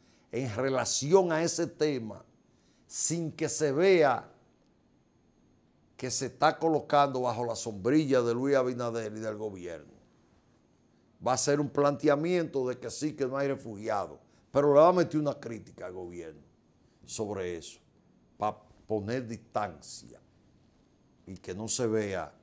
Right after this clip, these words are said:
que le hace el juego al gobierno. Esa es una especulación mía, podrá decir usted, amigo televidente. Chequéla para que usted vea. O piénselo para ver si no es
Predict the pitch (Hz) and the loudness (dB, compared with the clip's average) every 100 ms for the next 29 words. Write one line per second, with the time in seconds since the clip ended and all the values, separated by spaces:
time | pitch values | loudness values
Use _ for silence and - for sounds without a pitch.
0 | _ _ _ - 98 104 120 - 98 80 | _ _ _ -10 -6 -4 -4 -6 -10 -10
1 | 101 113 101 90 76 76 78 71 69 - | -6 -6 -6 -10 -14 -18 -18 -18 -20 -20
2 | _ _ _ _ _ _ _ _ - 113 | _ _ _ _ _ _ _ _ -10 -2
3 | 160 165 170 170 - 156 - 143 127 131 | 6 6 6 2 -2 -4 -4 -6 -6 -8
4 | 156 131 131 143 113 82 80 _ 98 95 | -8 -8 -10 -10 -12 -14 -20 _ -10 -6
5 | 104 120 107 - 120 95 117 113 101 98 | -6 -6 -8 -8 -10 -10 -8 -8 -8 -12
6 | 101 98 95 90 87 90 - _ _ _ | -14 -14 -14 -12 -14 -18 -20 _ _ _
7 | _ - 135 123 143 147 120 - 98 101 | _ -8 -6 -4 0 0 -2 -6 -14 -16
8 | 139 - 87 78 - _ _ _ _ _ | -18 -14 -14 -14 -18 _ _ _ _ _
9 | _ _ _ _ _ 135 131 - - _ | _ _ _ _ _ -2 -2 -4 -20 _
10 | _ _ - 156 185 156 - 117 113 - | _ _ -6 2 4 2 -4 -4 -6 -4
11 | 110 120 123 101 90 - _ _ - - | -2 0 0 -2 -6 -20 _ _ -8 -4
12 | 135 131 139 139 135 135 - - | -4 -4 -4 -4 -4 -6 -8 -12